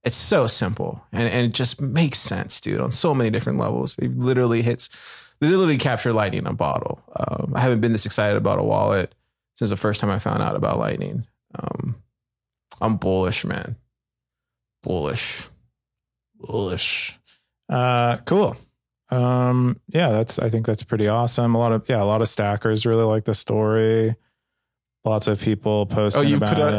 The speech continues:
Speaker 1: emojis at the end of titles, please. <laughs>
Speaker 2: Yeah, I'm trying to get people to do this now because I, 'cause it's hard to read. Like, I'll be like, 'cause now I look at, I, my eye focuses on the emoji and it's like, "Emoji," and I interpret the emoji,
Speaker 1: Yeah,
Speaker 2: emoji,
Speaker 1: sorry, I
Speaker 2: interpret,
Speaker 1: didn't.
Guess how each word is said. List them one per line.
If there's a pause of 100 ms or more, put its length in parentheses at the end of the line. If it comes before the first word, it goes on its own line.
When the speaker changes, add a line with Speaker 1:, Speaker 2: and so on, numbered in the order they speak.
Speaker 1:
emojis
at
the
end
of
titles,
please.
<laughs> (160)
Speaker 2:
Yeah,
I'm
trying
to
get
people
to
do
this
now
because
I, (320)
'cause
it's
hard
to
read.
Like,
I'll
be (180)
like,
'cause
now
I
look
at,
I, (100)
my
eye
focuses
on
the
emoji
and
it's
like,
"Emoji," (180)
and
I (160)
interpret
the
emoji,
Speaker 1:
Yeah,
Speaker 2:
emoji,
Speaker 1:
sorry,
I
Speaker 2:
interpret,
Speaker 1:
didn't.